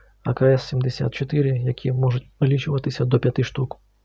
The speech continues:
Що стосується силової установки, це двигун Б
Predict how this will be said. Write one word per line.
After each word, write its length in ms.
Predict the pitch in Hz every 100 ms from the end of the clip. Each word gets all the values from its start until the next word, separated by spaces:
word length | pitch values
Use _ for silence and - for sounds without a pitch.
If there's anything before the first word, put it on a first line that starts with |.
| _ _ _ _ _ _ _ _ _ _ _ _ _ _ - - - - -
Що 220 | - -
стосується 600 | 160 151 - 139 127 135
силової 460 | 127 151 139 135 131
установки, 580 | 127 - 135 127 120 139
це 400 | 131 131 120 120 - 135 - -
двигун 540 | 127 127 131 123 131
Б 220 | 127 123